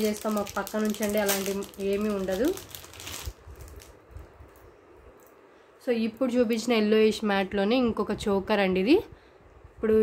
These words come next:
చూపించా కదా, ఎల్లో ఇదండి, goldish mat అంట దీన్ని. So goldish mat అంటారు కదా, ఆ మ్యాట్లో వచ్చిన choker.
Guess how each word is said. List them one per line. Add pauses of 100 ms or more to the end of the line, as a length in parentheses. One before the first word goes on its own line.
(140)
చూపించా
కదా, (120)
ఎల్లో
ఇదండి,
goldish
mat
అంట
దీన్ని. (1120)
So
goldish
mat
అంటారు
కదా, (160)
ఆ (140)
మ్యాట్లో
వచ్చిన (100)
choker.